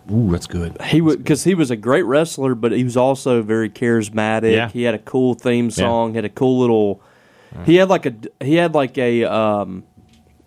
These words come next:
Speaker 2: a Johnny Depp and Pirates of the Caribbean
Speaker 1: Yeah.
Speaker 2: vibe about him.
Speaker 1: Yeah. Love that entrance, too. That was a, a great
Speaker 2: Yeah.
Speaker 1: one. Uh,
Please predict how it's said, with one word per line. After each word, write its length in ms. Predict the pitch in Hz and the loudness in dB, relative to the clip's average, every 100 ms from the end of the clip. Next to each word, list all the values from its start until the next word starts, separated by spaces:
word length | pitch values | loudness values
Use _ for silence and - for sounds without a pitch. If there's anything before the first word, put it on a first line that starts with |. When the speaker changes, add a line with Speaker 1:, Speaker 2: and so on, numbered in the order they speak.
| _ _ - _ | _ _ -14 _
Speaker 2:
a 180 | 123 120 | -4 -4
Johnny 380 | 98 123 135 127 | -2 -2 0 -2
Depp 460 | 104 120 123 - | 0 2 2 -2
and 200 | 113 107 | -6 -8
Pirates 340 | - 117 117 110 | -4 -2 -2 -4
of 40 | |
the 60 | 117 | -10
Caribbean 760 | - 117 110 123 131 120 117 101 - | -4 -2 0 2 0 0 -4 -10 -18
Speaker 1:
Yeah. 80 | 110 | -6
Speaker 2:
vibe 380 | 113 113 117 | -2 0 0
about 340 | 117 120 120 120 | -2 0 0 -2
him. 160 | 120 117 | -6 -4
Speaker 1:
Yeah. 240 | 113 101 - _ _ _ | -2 -2 -6 _ _ _
Love 260 | 123 156 135 | 0 2 2
that 180 | 113 101 | 0 0
entrance, 480 | 104 95 85 82 - | -2 -4 -8 -8 -8
too. 180 | 87 82 | -6 -4
That 100 | 85 | -4
was 140 | 85 | -4
a, 40 | |
a 40 | 87 | -6
great 260 | 82 85 | -4 -4
Speaker 2:
Yeah. 300 | 85 147 117 | 0 0 0
Speaker 1:
one. 140 | 95 82 _ _ - - | -4 -10 _ _ -20 -6
Uh, 360 | 113 117 95 | -2 0 -2